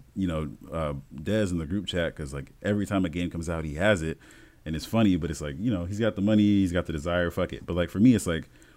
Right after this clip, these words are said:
whether or not I've had the money or desire, like, it'd be, like, five games I'm only, like, a quarter of the way through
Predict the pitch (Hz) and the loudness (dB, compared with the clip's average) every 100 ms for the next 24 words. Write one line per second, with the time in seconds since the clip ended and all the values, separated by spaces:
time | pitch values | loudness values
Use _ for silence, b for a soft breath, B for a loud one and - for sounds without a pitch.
0 | b 82 113 185 170 156 151 147 90 92 | b 0 2 4 2 2 0 0 2 2
1 | 117 101 76 71 92 117 113 76 67 - | 2 2 -2 0 2 4 4 0 -4 -12
2 | - - - - 143 247 101 - - 101 | -20 -20 -20 -2 2 4 2 -2 0 2
3 | 104 87 98 98 85 82 90 92 78 78 | 2 4 6 6 6 2 4 2 2 -2
4 | 71 - 92 87 80 80 82 - 85 85 | -8 -2 0 0 0 -2 -2 -2 -2 0
5 | 76 71 | -2 -6